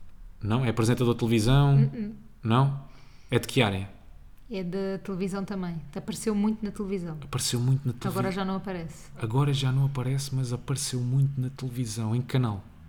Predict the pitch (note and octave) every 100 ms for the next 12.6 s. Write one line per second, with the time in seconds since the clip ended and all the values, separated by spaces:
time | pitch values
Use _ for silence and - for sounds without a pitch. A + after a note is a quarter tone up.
0 | - - - F#3 F#3 E3+ E3+ E3 - -
1 | - - A2+ A2+ A2+ C3+ B2 A#2+ A#2 B2
2 | C#3 D3 D3 - - - - - - -
3 | - - - - A2 G2 G2+ - G#2+ A#2+
4 | C#3 C#3 C3 A#2 A2+ - - - - -
5 | - - - - - E3+ D3+ C#3 F#3 E3+
6 | - G2+ F#3+ F3+ A3 G#3 A#3+ C#4+ D4 C#4+
7 | G2 F2+ F2 F#2 F2 - - - - -
8 | - - - - C4 D4 C#4+ C#4 G3 G3+
9 | A#3+ B3+ - B3 B3 A#3+ B3 A#3 B3 B3
10 | - - A#3+ A#3+ A#3 A#3 A#3 A#3 B3+ A#3+
11 | - G#3+ G3 E3 D#3+ - - - - -
12 | - A#3 A#3+ B3 B3